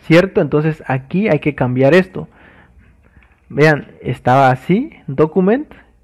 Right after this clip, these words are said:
y es por eso que siempre agarraba la primera tarjeta. Entonces aquí no es document, aquí es element. Así, ¿sale? Con esto lo solucionamos. Guardamos.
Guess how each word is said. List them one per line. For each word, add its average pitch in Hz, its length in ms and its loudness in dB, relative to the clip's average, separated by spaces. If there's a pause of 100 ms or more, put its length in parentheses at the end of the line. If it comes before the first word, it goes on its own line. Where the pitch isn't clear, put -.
(140)
y 139 120 -4
es 135 120 -8
por 156 160 2
eso 165 200 0
que 143 100 -2
siempre 175 440 0
agarraba 139 640 2
la 127 180 -4
primera 139 460 -2
tarjeta. 156 500 -4 (920)
Entonces 151 380 -2 (380)
aquí 131 320 -6
no 165 160 2
es 147 100 -2
document, 143 480 -2 (100)
aquí 143 340 -4
es 147 200 -2 (140)
element. 143 500 0 (2000)
Así, 170 380 -2 (340)
¿sale? 156 340 0 (200)
Con 127 180 -6
esto 143 220 0
lo 147 100 0
solucionamos. 139 760 -4 (520)
Guardamos. 147 800 0